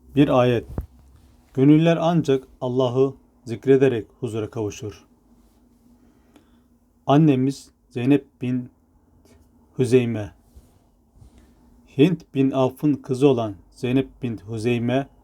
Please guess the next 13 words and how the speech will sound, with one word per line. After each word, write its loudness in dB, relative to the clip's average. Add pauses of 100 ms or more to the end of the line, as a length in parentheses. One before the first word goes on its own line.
(460)
Hazreti -6
Peygamber'in 0 (580)
mümin 0
kız -10
kardeşler -6
dediği -4 (420)
dokuz -6
kız -6
kardeşten -6
biriydi. -2 (840)
Hicretin 2
üçüncü -8
senesinde -8